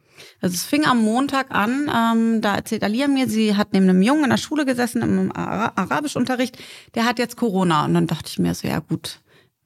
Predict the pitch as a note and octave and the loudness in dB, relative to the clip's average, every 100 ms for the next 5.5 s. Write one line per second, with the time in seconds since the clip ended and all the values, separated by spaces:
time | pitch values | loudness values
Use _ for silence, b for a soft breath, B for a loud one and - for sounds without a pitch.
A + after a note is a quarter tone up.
0 | _ _ _ _ - D#3 - F#3+ D#3+ - | _ _ _ _ -6 -4 -6 -2 -2 0
1 | D#3+ - D#3 F3 - E3 E3 F3+ G3+ F3 | -4 -4 -2 -2 -2 -2 -2 0 0 0
2 | D#3 F3+ F3+ A3 B3+ B3+ G3+ F3 G#3 C4 | 0 0 0 0 0 2 2 2 2 2
3 | B3 - B3 - - A3+ A3+ A3+ A3+ A3 | -2 -4 -6 -6 -6 -2 0 0 -2 0
4 | A3 A3 B B B B B - G#3 F#3+ | 2 2 B B B B B -4 0 2
5 | G3+ F#3 F#3+ F#3 - | 2 4 4 2 -2